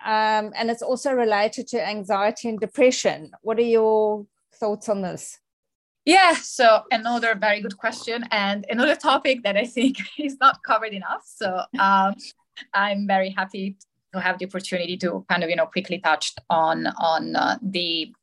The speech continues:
Speaker 2: kind of relationship between climate change and the gender gap. So just to set the scene a little bit, we know that climate change is impacting all of us, irrespective of where we live, but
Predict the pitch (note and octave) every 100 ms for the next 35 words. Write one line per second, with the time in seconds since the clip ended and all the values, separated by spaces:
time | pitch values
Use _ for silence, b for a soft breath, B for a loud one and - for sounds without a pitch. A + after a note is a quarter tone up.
0 | _ - E3+ D#3+ E3 E3 - F3 D#3 E3
1 | - E3 E3 E3+ - - D#3+ D#3+ D#3+ -
2 | - D#3+ D#3+ D#3+ D#3+ D#3+ D3 D#3+ D3+ -
3 | - G3 F#3+ F#3+ B B B G3 G#3+ A#3
4 | - C4+ G#3+ G3 F#3+ F3+ F3 E3 E3+ F3+
5 | - F#3+ - _ - _ _ G3 G3+ G3+
6 | G#3 G3 F3+ - - F#3+ F3+ - E3+ E3
7 | E3+ D#3+ E3+ E3 - D#3+ E3 D#3 D#3+ E3+
8 | B3 E3+ D#3 D#3 - D#3+ - D3+ D3+ D#3
9 | D3 D3+ D3+ A#3 - G3 F#3 E3+